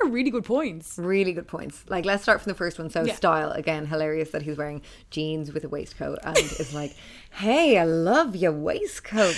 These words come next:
Speaker 2: baby."
Speaker 1: There's defo some guys you can compliment their style and some that would just be like, like, imagine Ed saying it to Evan. "I love that same black outfit you
Speaker 2: Yeah.
Speaker 1: wear every day."
Speaker 2: That black t-shirt
Speaker 1: I
Speaker 2: is
Speaker 1: think I did
Speaker 2: just
Speaker 1: compliment his style once, and he was like, "What? These are literally right there from Penny's."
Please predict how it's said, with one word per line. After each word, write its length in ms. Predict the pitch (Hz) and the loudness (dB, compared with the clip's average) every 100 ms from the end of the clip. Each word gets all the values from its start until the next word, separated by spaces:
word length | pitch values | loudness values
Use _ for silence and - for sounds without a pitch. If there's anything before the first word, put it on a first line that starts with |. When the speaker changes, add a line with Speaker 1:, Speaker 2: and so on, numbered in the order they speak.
| - | 2
Speaker 2:
baby." 440 | 190 196 240 320 381 | 2 4 4 2 4
Speaker 1:
There's 200 | 302 302 | 6 6
defo 340 | 294 311 403 381 | 6 6 6 4
some 300 | 339 311 277 | 4 6 8
guys 260 | 240 233 | 8 6
you 100 | 240 | 4
can 100 | 190 | 0
compliment 440 | 208 214 196 202 180 | 0 2 2 -2 -2
their 100 | 196 | 0
style 240 | 208 185 | 2 2
and 100 | 190 | 2
some 280 | - 208 202 | 0 0 2
that 160 | 190 | 0
would 60 | 185 | -2
just 120 | 185 | -4
be 80 | 190 | -4
like, 160 | 170 160 | -4 -2
like, 240 | 233 - _ | -4 -6 _
imagine 340 | 233 226 226 226 | 4 6 6 2
Ed 160 | 190 | -2
saying 200 | 180 190 | 0 -2
it 80 | 165 | -2
to 100 | - | -6
Evan. 220 | 156 151 - _ _ _ _ _ _ | -6 -6 -14 _ _ _ _ _ _
"I 120 | 214 | 0
love 480 | 220 214 214 277 214 | 2 2 4 4 2
that 240 | 190 185 - _ | -2 -2 -4 _
same 480 | - - 226 226 220 | -10 -2 2 2 2
black 240 | 202 185 170 | 0 -2 0
outfit 340 | 220 - 185 | -2 -2 0
you 120 | 285 269 | 6 10
Speaker 2:
Yeah. 80 | 294 262 | 10 12
Speaker 1:
wear 100 | 269 | 12
every 220 | 269 254 | 10 6
day." 260 | 202 - - | 4 0 0
Speaker 2:
That 240 | 285 - | -4 -2
black 260 | 190 151 - | -2 -2 -4
t-shirt 600 | - 240 311 - 180 - | -4 -4 -2 -4 -4 4
Speaker 1:
I 80 | 240 | 6
Speaker 2:
is 60 | |
Speaker 1:
think 160 | 339 339 | 8 8
I 120 | 285 | 6
did 40 | 240 | 8
Speaker 2:
just 160 | 226 | 6
Speaker 1:
compliment 400 | 226 226 220 226 | 6 4 4 4
his 120 | 214 190 | 2 0
style 180 | 196 | 0
once, 160 | 180 170 | 0 -4
and 40 | 180 | -6
he 40 | |
was 60 | 165 | -6
like, 120 | 160 143 | -8 -8
"What? 200 | 220 202 - - _ _ _ | -8 -10 -14 -20 _ _ _
These 240 | 180 185 175 | 0 2 0
are 80 | |
literally 400 | 165 196 196 165 | -4 -2 -2 -2
right 160 | 185 196 | -4 -4
there 100 | 185 | -4
from 160 | 190 190 | -4 -4
Penny's." 540 | 151 175 165 - - | -4 -4 -4 -6 -8